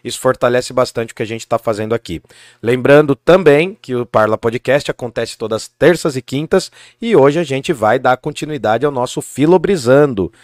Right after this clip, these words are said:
que é uma espécie aí, como eu posso dizer, de cardápio dentro do nosso canal maluco. Tamo aqui com o Gustavo. É, você vai falar bastante de você e do Freud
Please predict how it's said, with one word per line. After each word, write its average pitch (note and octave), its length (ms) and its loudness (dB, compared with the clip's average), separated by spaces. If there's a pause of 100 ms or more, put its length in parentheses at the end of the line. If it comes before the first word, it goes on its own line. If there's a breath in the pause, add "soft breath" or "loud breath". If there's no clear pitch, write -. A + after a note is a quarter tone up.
(180 soft breath)
que A#3+ 200 -4
é C#3+ 180 6
uma F3+ 180 -2
espécie C3+ 840 0
aí, A2 380 0
como A#2 240 -6
eu G#2+ 40 -4
posso A2 320 -4
dizer, F#2+ 420 -6 (400 loud breath)
de G#2+ 120 -8
cardápio A2 840 2
dentro A2 400 -4
do G2+ 120 -8
nosso G#2 240 -6
canal G2+ 340 0
maluco. F#2+ 560 0 (380 loud breath)
Tamo D3+ 180 4
aqui D3 200 -2
com - 100 -4
o B2+ 40 -2
Gustavo. E3+ 640 4 (160)
É, F#2 1120 2
você G2+ 220 -6
vai G#2 80 -2
falar G2+ 200 -2
bastante G#2+ 460 -6
de G2 80 -14
você F#2+ 380 -8
e C3 80 -10
do F#2 100 -12
Freud C3 480 -6